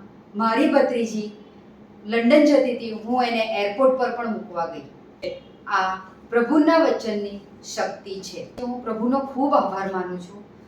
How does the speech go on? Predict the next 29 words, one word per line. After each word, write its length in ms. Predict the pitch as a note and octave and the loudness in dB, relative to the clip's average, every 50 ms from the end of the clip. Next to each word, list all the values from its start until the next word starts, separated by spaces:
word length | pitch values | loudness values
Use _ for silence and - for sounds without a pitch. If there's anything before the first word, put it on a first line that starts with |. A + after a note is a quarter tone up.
| - - - - | -20 -20 -14 -4
પણ 180 | A3+ A3+ A3 A3 | -2 -2 0 0
હવે 460 | G#3+ G#3 G3+ A3 A3+ A3+ A3 - - - - - - - - - | 0 0 0 -2 -4 -4 -6 -10 -12 -16 -20 -20 -20 -20 -20 -6
જે 180 | - C4 C#4+ D#4+ | 0 2 4 4
મારી 380 | D#4 D4+ C#4 B3 A#3+ A#3+ A#3 A#3 - - - - - - | 6 6 4 4 4 2 -2 -6 -8 -14 -18 -20 -18 -12
ખરેખરી 560 | - G#3+ A3 C4+ D#4+ - D4+ D#4+ D#4+ E4+ E4 | -4 0 2 2 2 2 2 2 2 2 2
ટ્રીટમેન્ટ 480 | E4 D4+ C#4 - C4 B3+ C4 B3+ B3 | 0 -2 -4 -2 -2 -2 -2 -2 -4
સ્ટાર્ટ 400 | B3+ B3+ B3 A3 G#3+ G#3+ G#3+ G#3+ | -4 -2 2 2 2 2 2 -2
થવાની 440 | A3+ A3 A3 A#3 A#3+ B3 A#3+ A#3 G#3 | -4 -2 0 0 0 0 -2 -4 -6
હતી, 320 | G3 - G3+ G3 F#3+ G3 - - - - - | -8 -10 -12 -12 -14 -14 -14 -16 -20 -8 -4
એ 120 | G#3 G3+ | -2 -2
આ 180 | G3 F#3+ F#3 F3+ | 0 0 -2 -2
ઓપરેશન 480 | F#3+ F#3+ F#3 A3 A#3+ A#3+ A#3+ B3+ A#3+ A#3 | -2 -4 -2 -2 -2 -2 -2 -4 -6 -4
પછી 280 | - A3 - - G#3+ | -4 -6 -8 -8 -10
થવાની 420 | G#3+ - F#3 F3+ F3 E3 D#3+ D#3+ D#3 | -12 -12 -12 -10 -10 -10 -10 -10 -14
હતી. 320 | D#3 - - - - - - - - - - - - - - - - | -16 -16 -20 -20 -20 -20 -20 -20 -20 -20 -20 -20 -20 -20 -20 -12 -6
અને 180 | G#3 G#3+ G#3+ | -4 -4 -4
એ 300 | A3 G#3+ - A#3 B3 C4+ | -4 -6 -6 -4 -4 -2
ટ્રીટમેન્ટનું 480 | C4 C4+ C4 B3+ - A#3+ A#3+ A#3 A3+ A3+ | -2 -4 -8 -6 -6 -4 -4 -4 -4 -4
નામ 260 | G#3 G3 G3+ G3+ G3+ | -4 -4 -6 -6 -8
છે 220 | G3+ - G#3 G3+ G3 G3 F#3+ F#3 | -10 -10 -10 -10 -10 -10 -10 -8
હોર્મોન્સ 460 | G3 G#3 G#3 G#3 A3 A3+ A3+ A3 - - | -8 -6 -6 -4 -6 -6 -6 -10 -10 -8
થેરાપીની 560 | G3+ F#3+ F#3+ F#3+ F#3+ F#3+ F#3+ F#3 F#3+ F#3+ F#3 | -6 -4 -4 -4 -4 -4 -6 -8 -8 -10 -10
ટ્રીટમેન્ટ, 380 | - E3+ E3 - - - - - - - - - - - - - - - - - - | -14 -16 -16 -16 -18 -20 -18 -16 -16 -18 -18 -20 -20 -20 -20 -20 -20 -20 -20 -20 -6
જે 160 | F#3 A#3 A#3 | -2 0 0
ડૉક્ટરે 420 | G#3 G3+ F#3+ F#3+ - C4 C4 C4 C4+ | 2 0 -2 -4 -2 -2 2 2 4
મને 240 | C4 A#3 A3+ A3 A3 | 4 2 0 0 -2
સજેસ્ટ 440 | - - F#3 F3+ F#3 F#3 F#3 - | -4 -4 -6 -8 -8 -10 -10 -10
કર્યું 240 | - F3+ D#3+ D#3 D3+ | -12 -12 -12 -12 -14
હતું. 200 | - - - - | -16 -20 -20 -20